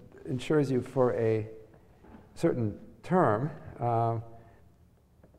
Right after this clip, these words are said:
of time. It, it terminates after one year, but it's, uh, typically au-, automatically renewable. Then there's whole life,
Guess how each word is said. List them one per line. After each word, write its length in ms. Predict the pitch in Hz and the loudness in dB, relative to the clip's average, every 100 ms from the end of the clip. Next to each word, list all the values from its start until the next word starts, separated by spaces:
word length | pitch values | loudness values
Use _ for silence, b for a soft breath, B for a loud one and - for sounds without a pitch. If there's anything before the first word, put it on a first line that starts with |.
| 127 | -4
of 160 | 110 | -4
time. 460 | - 170 139 110 123 113 139 | 0 4 4 2 -2 -6 -8
It, 60 | |
it 60 | 117 - | -8 -4
terminates 460 | 156 147 139 120 123 | 0 2 2 0 0
after 280 | 123 127 117 | -2 -2 0
one 240 | 131 127 | 0 2
year, 180 | 131 120 | 2 2
but 120 | 120 | 0
it's, 140 | 113 - - - | -2 -8 -14 -6
uh, 120 | 117 | -4
typically 460 | - 139 131 120 | 0 0 0 0
au-, 40 | 117 | 0
automatically 720 | - 127 127 123 117 113 113 | 2 2 2 0 -2 -2 -2
renewable. 760 | 110 123 165 127 107 127 - B B B B B | 0 0 2 2 0 -2 -6 B B B B B
Then 120 | 160 170 | 6 8
there's 200 | 123 - | 6 4
whole 420 | - 196 208 165 | 4 8 10 10
life, 380 | 120 113 135 | 10 8 6